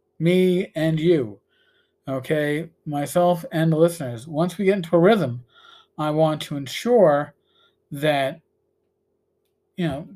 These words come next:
the day and time is consistent. So picking, uh, times out of my, my, my, my hiney, uh,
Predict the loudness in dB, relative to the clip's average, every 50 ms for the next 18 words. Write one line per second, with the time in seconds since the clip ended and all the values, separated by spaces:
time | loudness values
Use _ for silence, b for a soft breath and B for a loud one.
0 | -20 -20 -16 -10 -6 -4 -4 -4 -4 -6 -6 -10 -12 -18 _ _ _ _ _ _
1 | _ _ _ _ _ _ _ _ _ _ _ _ _ _ _ _ _ _ _ _
2 | 2 4 6 6 6 6 6 6 4 2 -2 -6 -8 -8 -8 -6 -4 -4 -2 -2
3 | -2 -4 -6 -8 -10 -12 -12 -14 -16 -16 -16 -16 -16 -14 -10 -8 -8 -8 -8 -10
4 | -16 -18 -16 -14 -12 -10 -10 -10 -12 -14 -16 b b b b b b b b b
5 | b b b b b b b b b _ _ _ _ _ _ _ _ _ _ _
6 | _ _ _ _ _ _ _ -20 -20 -8 -4 -4 -2 0 2 2 4 4 6 6
7 | 6 6 4 2 0 0 0 2 4 4 4 4 4 4 2 2 2 0 -2 -4
8 | -6 -6 -6 -8 -10 _ -10 -10 -8 -8 -6 -8 -8 -10 -10 -8 -8 -4 -2 0
9 | 0 0 2 2 2 2 2 2 2 2 2 4 4 4 4 4 4 4 4 4
10 | 4 2 2 -2